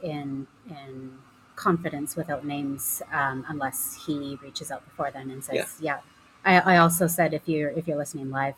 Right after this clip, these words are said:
Speaker 1: hop on and we can chat it out." So.
Speaker 2: Absolutely.
Speaker 1: Yeah.
Speaker 2: Absolutely. Um, okay,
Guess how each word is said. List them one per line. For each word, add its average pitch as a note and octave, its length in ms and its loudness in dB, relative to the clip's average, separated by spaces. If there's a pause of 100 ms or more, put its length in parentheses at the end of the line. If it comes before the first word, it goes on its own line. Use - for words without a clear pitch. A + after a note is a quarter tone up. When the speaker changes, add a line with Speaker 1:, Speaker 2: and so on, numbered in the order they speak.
(120)
Speaker 1:
hop C#3+ 220 -4
on C#3 200 -6
and C3 120 -8
we B2+ 80 -12
can C3 420 -10
chat C#3+ 240 -4
it C3 100 -12
out." - 220 -16
So. - 260 -10
Speaker 2:
Absolutely. - 520 -4 (100)
Speaker 1:
Yeah. - 120 -2 (140)
Speaker 2:
Absolutely. F2+ 440 -2 (500)
Um, F#2 560 4 (380)
okay, C3 240 4